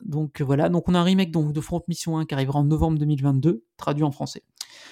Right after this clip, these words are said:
Donc, euh, si vous voulez le faire, c'est, il est jamais sorti hors dehors des États-Unis,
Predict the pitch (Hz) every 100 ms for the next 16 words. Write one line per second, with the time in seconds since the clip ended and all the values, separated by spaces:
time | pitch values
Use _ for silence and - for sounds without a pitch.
0 | - 151 139 135 135 - 165 170 160 -
1 | 170 156 - 156 139 131 139 139 170 180
2 | 170 170 - 180 - 160 151 156 151 139
3 | 156 160 139 156 165 -